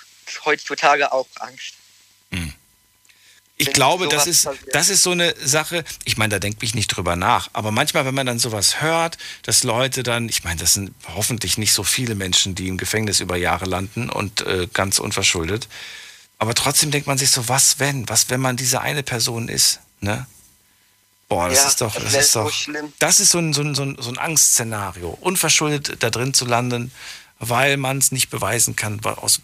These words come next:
Speaker 2: was für Gründen auch immer. Aber ansonsten gibt's ja
Speaker 1: Genau.
Speaker 2: eigentlich keinen großen Grund, Angst zu haben.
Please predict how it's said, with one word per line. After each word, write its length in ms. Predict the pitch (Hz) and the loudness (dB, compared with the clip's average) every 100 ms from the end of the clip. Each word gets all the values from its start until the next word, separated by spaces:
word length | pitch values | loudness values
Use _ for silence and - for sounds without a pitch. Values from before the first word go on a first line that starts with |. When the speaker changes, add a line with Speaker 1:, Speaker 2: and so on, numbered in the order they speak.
| - | -2
Speaker 2:
was 200 | 107 - | 0 0
für 100 | 110 | 0
Gründen 320 | - 101 - | -6 -6 -2
auch 140 | 98 | -4
immer. 280 | - - - - _ _ - | -4 -8 -10 -16 _ _ 0
Aber 140 | 104 | 0
ansonsten 400 | 92 87 92 120 | 2 0 0 0
gibt's 200 | 104 - | -2 -2
ja 60 | - | 0
Speaker 1:
Genau. 220 | 127 120 | 0 0
Speaker 2:
eigentlich 240 | 110 - | 0 -4
keinen 220 | - 113 98 | -4 -2 -2
großen 320 | 113 110 110 | -2 -2 -2
Grund, 240 | 110 110 | -4 -4
Angst 260 | 110 104 - | 0 2 2
zu 120 | 90 | 0
haben. 260 | 85 110 | -4 -6